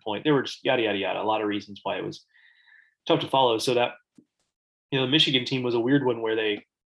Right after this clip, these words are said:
you know, we, we all along kind of assumed they were gonna be in the postseason, and then they cut it close in the end, and they ended up doing it. So it, I think that kind of extended to some of their players. And so you're right that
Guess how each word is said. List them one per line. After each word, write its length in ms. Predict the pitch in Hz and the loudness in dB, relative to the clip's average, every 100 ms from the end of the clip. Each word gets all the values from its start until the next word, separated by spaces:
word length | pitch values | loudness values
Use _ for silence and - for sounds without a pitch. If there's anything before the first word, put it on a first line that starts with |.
| _ _ _ _ | _ _ _ _
you 80 | - | -6
know, 120 | 117 | -2
we, 160 | 110 107 | -2 -4
we 180 | - - _ - - - | -8 -10 _ -18 -16 -8
all 220 | - 160 | 2 4
along 220 | 147 135 135 | 6 4 2
kind 140 | 131 | 0
of 80 | 117 | 0
assumed 520 | 110 - 147 139 123 | 0 2 4 4 2
they 80 | 120 | 0
were 100 | 117 | 0
gonna 140 | 123 | -4
be 120 | 120 | -4
in 40 | 117 | -6
the 80 | 110 | -4
postseason, 560 | 127 123 - 120 117 | -2 -2 -2 -4 -4
and 80 | 117 | -4
then 140 | 117 | -2
they 100 | 135 | 0
cut 220 | 165 196 240 | 2 2 0
it 80 | |
close 320 | - 233 247 - | 2 2 2 -2
in 80 | |
the 120 | 127 110 | -2 -2
end, 240 | 104 131 - | -4 -8 -6
and 120 | 127 | -4
they 100 | 117 | -2
ended 140 | 123 120 | 0 0
up 140 | 104 | 2
doing 280 | 165 170 110 | 4 4 4
it. 200 | 107 98 | 0 -2
So 200 | - 120 | 2 2
it, 180 | 147 156 | 2 0
I 160 | 160 160 | 2 4
think 180 | 208 - | 2 0
that 160 | - | -2
kind 140 | - 135 | 0 0
of 140 | 117 - _ _ _ - | -2 -12 _ _ _ -8
extended 640 | 143 - - 151 135 117 | -8 -6 2 2 4 0
to 180 | - 127 | -2 -4
some 180 | 113 123 | -4 -2
of 60 | |
their 120 | 110 101 | -2 0
players. 460 | 151 131 107 104 | 2 4 4 0
And 120 | 113 | -4
so 300 | - 120 113 - | -2 0 0 -2
you're 220 | - 139 147 | -6 2 6
right 260 | 127 123 | 6 4
that 160 | 110 | 0